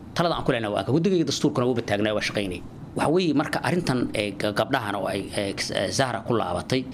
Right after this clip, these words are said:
arrinta gabdhuhu iyadoo aan cidiba soddon iyo boqolkiiba soddon iyo shan siin, ama boqolkiiba soddon siin, ayaa weligeed gabdhuhu siyaasadda ka dhex muuqdeen oo ku jireen.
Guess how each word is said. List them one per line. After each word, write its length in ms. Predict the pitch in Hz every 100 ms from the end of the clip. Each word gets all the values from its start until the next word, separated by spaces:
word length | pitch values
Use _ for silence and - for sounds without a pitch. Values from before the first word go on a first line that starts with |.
| - - - -
arrinta 220 | 165 165
gabdhuhu 340 | 151 139 127 -
iyadoo 280 | 151 170 143 -
aan 140 | 107 -
cidiba 300 | 143 156 180 - -
soddon 280 | - 139 131
iyo 100 | 113
boqolkiiba 340 | 139 - 113
soddon 260 | - 127 110
iyo 100 | 101
shan 220 | - 131
siin, 300 | - - 104 -
ama 140 | - 110
boqolkiiba 360 | 104 135 113
soddon 320 | 101 127 113 -
siin, 260 | - 95 92 - - - - -
ayaa 200 | 147 151
weligeed 400 | 170 208 165 165
gabdhuhu 280 | 147 160 120
siyaasadda 420 | - 120 156 120
ka 100 | -
dhex 160 | - -
muuqdeen 300 | 104 101 98
oo 60 |
ku 80 | -
jireen. 260 | - 95